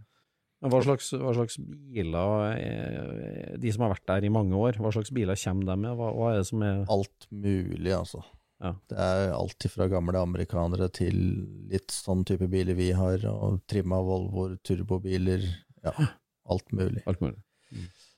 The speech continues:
Speaker 2: Så første dagen på isen der, så, og den konkurransen er jo sånn at du har vel, eh, er det en og en halv kilometer du kan ta fart, <clears throat> og så kommer du til der den målesona begynner, eh,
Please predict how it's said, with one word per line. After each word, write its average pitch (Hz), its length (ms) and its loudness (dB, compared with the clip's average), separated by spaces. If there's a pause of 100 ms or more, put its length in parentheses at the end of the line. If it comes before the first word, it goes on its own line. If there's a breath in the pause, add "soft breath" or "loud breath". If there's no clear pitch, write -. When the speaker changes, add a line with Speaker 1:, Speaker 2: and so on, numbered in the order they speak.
(140 loud breath)
Speaker 2:
Så - 140 -4
første 151 320 4
dagen 123 400 8
på 139 160 -2
isen 117 400 0
der, 156 240 2
så, 139 240 0 (720)
og 123 80 -10
den 120 180 2
konkurransen 110 540 4
er 127 80 6
jo - 80 -2
sånn 110 100 2
at 101 140 0
du 117 160 -4 (100)
har 101 320 4
vel, 113 200 2 (260)
eh, 113 320 -2
er 110 160 -2
det 110 240 -4
en 98 160 0
og 110 60 2
en 107 80 4
halv 110 120 2
kilometer 95 640 -2
du 113 140 -6
kan 107 300 -4
ta 110 240 2
fart, - 500 -6 (800)
<clears throat> 113 180 4
og 110 80 4
så 120 140 0
kommer 98 320 6
du 110 80 8
til 120 160 2
der 110 180 6
den 107 160 4
målesona 107 800 4
begynner, 117 380 0 (1000)
eh, 113 600 0